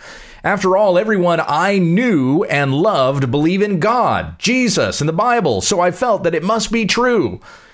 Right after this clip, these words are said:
At the age of twenty, I joined Hawk Nelson and began touring with the band. It was a blast. Our music wasn't overtly Christian, but as time went on, we became more outspoken about our faith in our music. To be fair,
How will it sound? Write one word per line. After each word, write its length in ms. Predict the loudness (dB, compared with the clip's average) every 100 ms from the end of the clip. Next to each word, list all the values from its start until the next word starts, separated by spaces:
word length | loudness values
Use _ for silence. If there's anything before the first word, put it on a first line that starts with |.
| _ _
At 140 | -4 0
the 100 | 0
age 160 | 0
of 80 | -2
twenty, 380 | -2 0 2 0
I 100 | 0
joined 320 | 0 0 0
Hawk 300 | -2 -2 -2
Nelson 400 | 0 0 0 -2
and 100 | -2
began 380 | -2 0 0 0
touring 300 | 0 0 0
with 160 | -2 -2
the 40 |
band. 420 | -2 0 -2 -4
It 40 | -4
was 120 | -2
a 40 | -2
blast. 680 | 0 0 -2 -4 -6 -8 -12 -20 _ -4
Our 100 | -2
music 340 | 0 0 0
wasn't 380 | 0 0 -2 -2
overtly 560 | -2 0 0 0 -2 -2
Christian, 460 | -2 -2 -2 0
but 100 | 0
as 140 | 0 -2
time 260 | -2 0
went 240 | 0 -2 -2
on, 300 | 0 0 0
we 100 | 0
became 320 | -2 0 0
more 300 | 2 2 0
outspoken 600 | -2 -2 -2 -2 -2 -2
about 280 | 0 0 2
our 120 | 0
faith 460 | 0 0 -2 -4 -6
in 140 | 0 2
our 140 | 2
music. 420 | 0 -2 -2 -6 -10 -20 _ _ _ -4
To 120 | 0
be 140 | 0
fair, 640 | -2 -2 2 2 2 0